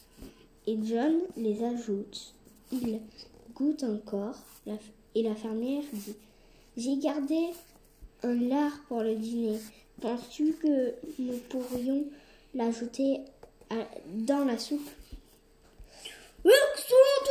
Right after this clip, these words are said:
Speaker 2: idée ! Elle serait encore meilleure.
Speaker 1: Et John l'ajoute. La soupe aux cailloux sont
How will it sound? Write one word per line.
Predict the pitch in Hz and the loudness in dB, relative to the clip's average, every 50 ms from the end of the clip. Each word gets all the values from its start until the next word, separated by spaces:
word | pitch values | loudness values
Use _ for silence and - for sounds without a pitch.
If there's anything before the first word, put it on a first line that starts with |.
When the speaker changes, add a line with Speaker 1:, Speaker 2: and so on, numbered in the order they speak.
| 539 523 | 10 10
Speaker 2:
idée ! | 523 523 523 523 508 453 440 403 381 349 330 311 285 277 277 269 277 - - - 185 - - - - - - - - - - - - - - - - - - | 12 12 12 12 10 8 6 6 6 4 4 2 2 0 -2 -4 -6 -14 -18 -20 -20 -20 -20 -20 -20 -20 -20 -20 -20 -20 -20 -20 -20 -20 -20 -20 -8 0 4
Elle | 311 415 403 403 | 4 6 6 4
serait | - - - - 381 440 466 453 - 453 480 466 453 440 - - - - - - _ - - - - - - - - | 2 -2 -4 -2 0 2 2 2 2 0 0 0 0 -2 -4 -8 -16 -20 -20 -20 _ -20 -20 -20 -20 -20 -6 0 4
encore | 403 440 392 339 392 415 370 311 269 | 4 4 4 4 2 2 2 2 2
meilleure. | 269 277 277 330 - 330 - 370 349 339 311 262 214 180 185 202 - - - - - - - - - - - - _ _ _ _ _ _ _ _ _ _ _ _ _ _ _ _ _ _ _ _ _ - - | 0 2 4 6 6 6 6 6 6 4 4 4 2 -2 -4 -8 -8 -8 -8 -10 -10 -14 -16 -20 -20 -20 -20 -20 _ _ _ _ _ _ _ _ _ _ _ _ _ _ _ _ _ _ _ _ _ -8 -6
Speaker 1:
Et | 226 233 214 | -4 -4 -2
John | 214 226 233 269 311 320 320 302 269 285 - - | -2 -2 0 2 2 2 2 2 0 -2 -4 -6
l'ajoute. | 220 214 220 233 233 226 214 214 - 202 196 208 - - - - - - - _ - - - - - - - - _ - - _ - - 254 | -6 -4 -2 -2 -2 -2 -2 -4 -6 -8 -8 -8 -10 -12 -20 -20 -20 -20 -20 _ -20 -20 -20 -20 -20 -20 -20 -20 _ -20 -20 _ -10 -4 -2
La | 233 233 226 | 0 0 0
soupe | 233 - - - - 311 320 339 339 - - - - 226 202 - | -2 -4 -8 -4 0 2 2 2 0 -4 -10 -8 -4 -4 -2 -2
aux | 208 214 | -4 -4
cailloux | 214 - - 233 226 220 220 240 269 285 330 | -6 -6 -4 -2 -2 -2 -2 -2 -2 -4 -4
sont | 330 - - - - - - 247 233 226 226 | -6 -8 -10 -12 -12 -10 -8 -6 -6 -6 -8